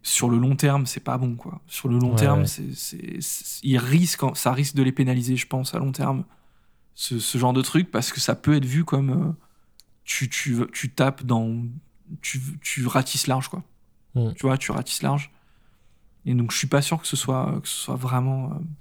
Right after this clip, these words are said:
Speaker 1: une
Speaker 2: Mhm.
Speaker 1: bonne, euh, une bonne stratégie. Peut-être que c'est pas du tout calculé, euh, je, j'en sais rien.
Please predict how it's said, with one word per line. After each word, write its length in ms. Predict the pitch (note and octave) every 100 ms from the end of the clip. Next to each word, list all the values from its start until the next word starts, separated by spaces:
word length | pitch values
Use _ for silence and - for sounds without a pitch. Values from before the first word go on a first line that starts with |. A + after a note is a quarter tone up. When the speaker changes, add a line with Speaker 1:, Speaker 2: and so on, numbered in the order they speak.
| - - _ - - - _ - - - _ -
Speaker 1:
une 120 | B2
Speaker 2:
Mhm. 60 | A#2
Speaker 1:
bonne, 240 | C3 C#3
euh, 260 | B2+ A#2+ B2
une 160 | B2
bonne 160 | A#2+ C3+
stratégie. 420 | - C#3 C3+ D#3
Peut-être 300 | - - C#3
que 100 | -
c'est 160 | C3 B2+
pas 160 | C#3
du 100 | C#3+
tout 120 | C#3+ D3+
calculé, 460 | C#3+ C3+ - C3+
euh, 120 | C3+ - C3
je, 160 | B2 - - - _ - - - _ _ _ _ - _ - - -
j'en 200 | B2+ B2+
sais 160 | - C3
rien. 220 | B2+